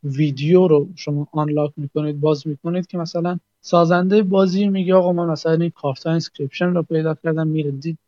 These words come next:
فلاپی دیسکش رو پیدا می‌کنه و اینا. به اینکه آخرم بنده خدا یه اتفاق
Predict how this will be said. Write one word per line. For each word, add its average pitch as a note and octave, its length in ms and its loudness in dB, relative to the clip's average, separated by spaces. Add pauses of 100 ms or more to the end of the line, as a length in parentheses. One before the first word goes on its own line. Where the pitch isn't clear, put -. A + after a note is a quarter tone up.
فلاپی D#3 400 2
دیسکش F3 440 0
رو E3+ 60 0
پیدا D#3+ 340 4
می‌کنه D#3 420 -4
و D#3+ 80 0
اینا. F#3+ 300 2 (240)
به G3+ 100 4
اینکه A3 200 2
آخرم G3 440 4
بنده D#3+ 280 4
خدا F3+ 260 2
یه E3+ 120 0
اتفاق D#3+ 600 -2